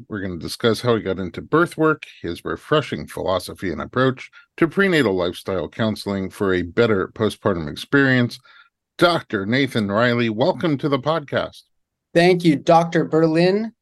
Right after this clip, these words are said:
Speaker 2: From doctor to doctor, I have to start by saying, I don't know if you remember coming to Kaiser to speak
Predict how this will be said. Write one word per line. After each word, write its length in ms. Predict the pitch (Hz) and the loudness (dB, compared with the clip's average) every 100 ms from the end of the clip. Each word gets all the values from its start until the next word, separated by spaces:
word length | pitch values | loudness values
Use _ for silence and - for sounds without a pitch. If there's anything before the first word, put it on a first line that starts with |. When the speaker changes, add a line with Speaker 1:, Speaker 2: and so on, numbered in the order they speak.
| _ _ _ - | _ _ _ -6
Speaker 2:
From 100 | 139 | 4
doctor 340 | 156 165 165 | 4 4 -2
to 100 | 139 | -2
doctor, 520 | 135 131 131 151 143 - | 2 2 0 -6 -6 -6
I 60 | 135 | -6
have 180 | 147 | -6
to 80 | 170 | -6
start 320 | - - 139 | -4 0 2
by 80 | 135 | 2
saying, 420 | 120 - 139 127 | -2 0 0 0
I 120 | 123 131 | -2 0
don't 100 | 139 | 0
know 100 | 127 | 0
if 140 | 123 | -4
you 100 | 123 | -4
remember 600 | 117 120 131 127 123 117 | 0 2 4 6 4 2
coming 340 | - 143 135 | -4 -2 0
to 80 | 113 | 0
Kaiser 420 | - 135 135 131 | 0 0 2 0
to 80 | 110 | -2
speak 560 | - - 135 123 - | -4 -2 0 -2 -4